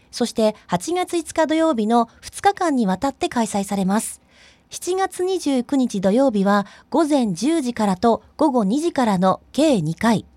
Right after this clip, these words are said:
そして八月五日土曜日は午前十時からの一回開催となります。定員は各回十五組。対象は小学生以上の方となります。小学生は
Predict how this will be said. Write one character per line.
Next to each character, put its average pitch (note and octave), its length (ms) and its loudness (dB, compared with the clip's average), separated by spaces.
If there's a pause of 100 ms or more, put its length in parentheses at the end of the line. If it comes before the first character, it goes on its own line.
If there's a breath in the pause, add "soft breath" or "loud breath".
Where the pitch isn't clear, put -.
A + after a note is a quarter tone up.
(360 loud breath)
そ - 180 0
し B3 60 -2
て B3 300 2 (180 loud breath)
八 G#3 280 -2
月 D#4 220 -2
五 D4 160 -6
日 C#4 140 0
土 C4 80 2
曜 C#4+ 220 2
日 G3+ 100 0
は G#3+ 220 2 (180 loud breath)
午 F4+ 160 2
前 D#4 280 0
十 F4 220 0
時 D#4 140 -6
か C4+ 120 -4
ら A3+ 120 0
の G3 200 2
一 F3+ 140 -6
回 D#4 220 -2
開 - 220 -4
催 G#3 180 -4
と G3 100 -4
な G3+ 120 0
り G3 100 0
ま G#3+ 140 0
す。 - 180 -10 (520 soft breath)
定 F4+ 220 2
員 F4+ 220 -2
は E4 220 2 (180 soft breath)
各 - 180 -2 (120)
回 F3+ 260 0
十 C4+ 300 0
五 A#3+ 160 2
組。 A3 260 2 (460 soft breath)
対 D4 180 4
象 D4 260 0
は C4+ 220 0 (120 loud breath)
小 C#4+ 220 2
学 F4+ 200 -4
生 F4 260 0
以 F4 60 0
上 D4+ 220 2
の G3+ 100 -2
方 G3+ 220 -4
と F3+ 100 -2
な E3+ 100 2
り E3 80 0
ま E3+ 160 0
す。 - 220 -12 (460 soft breath)
小 D4+ 240 0
学 D4+ 160 0
生 A#3 260 0
は A3 240 0